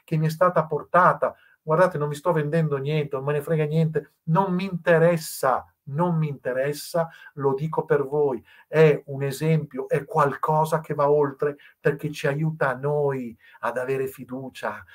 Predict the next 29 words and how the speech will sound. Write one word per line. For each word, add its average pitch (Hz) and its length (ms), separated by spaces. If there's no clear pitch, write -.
ci - 160
aiuta 160 340
a 151 40
noi 165 180
ad 151 60
andare 151 180
avanti, 135 720
ad 143 140
avere 160 220
più 170 140
certezze, 160 840
e 143 180
questa 180 320
è 127 40
la 113 60
cosa 117 240
importante, 110 760
ci - 320
porta 165 580
in 160 200
un 156 180
altro 180 540
stato 185 600
mentale, 165 720
questo 208 360
è - 60
quello 127 180
che - 160
conta 101 480